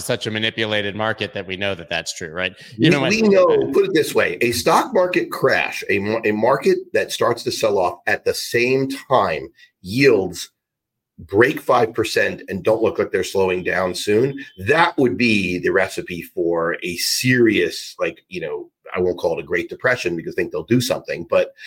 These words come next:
Speaker 2: at the end of the day, that would be a serious, uh, serious problem. But if every time the market, the stock market goes down,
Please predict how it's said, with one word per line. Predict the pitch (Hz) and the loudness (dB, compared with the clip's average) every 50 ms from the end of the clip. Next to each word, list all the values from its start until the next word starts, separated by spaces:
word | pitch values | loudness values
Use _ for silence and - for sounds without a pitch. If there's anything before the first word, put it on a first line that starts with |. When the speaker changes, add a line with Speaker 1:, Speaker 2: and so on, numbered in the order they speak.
| - - - | -18 -12 -6
Speaker 2:
at | 113 104 | -6 -4
the | - 110 110 | 0 2 2
end | 113 120 120 | 2 4 2
of | 117 117 | 2 2
the | 113 110 | 2 0
day, | 117 117 107 95 87 85 | 2 2 2 2 0 0
that | 92 113 120 135 - - | 0 -2 0 -2 -2 2
would | - 117 - | 2 2 2
be | 110 107 | 4 2
a | 98 87 | 2 0
serious, | - - 110 104 98 95 90 90 85 - - - - - - _ _ _ _ _ - | 0 -2 0 0 2 2 2 0 0 -2 -6 -12 -14 -14 -18 _ _ _ _ _ -12
uh, | - 80 65 - | -10 -10 -10 -10
serious | - - - 95 90 85 - | -10 -2 0 2 2 2 0
problem. | - - - 85 82 71 71 - _ _ _ - - - _ - | -2 -2 -2 0 0 -2 -6 -10 _ _ _ -18 -18 -18 _ 0
But | - - - | 4 4 4
if | - | 4
every | 110 113 123 139 160 160 | 4 0 2 4 2 2
time | 156 143 147 151 139 113 | 2 2 0 2 2 2
the | 104 | 2
market, | 98 101 107 113 113 - - 107 - - | 4 4 2 2 2 0 -2 -2 -2 -4
the | 90 | -8
stock | - - - 123 143 208 214 - | -8 -4 0 2 2 2 2 2
market | - 117 107 - - - - | 2 2 2 2 -2 -6 -4
goes | 95 82 80 80 - | -4 -4 -4 -4 -6
down, | - 82 80 80 76 76 82 | -6 -4 -4 -4 -6 -8 -10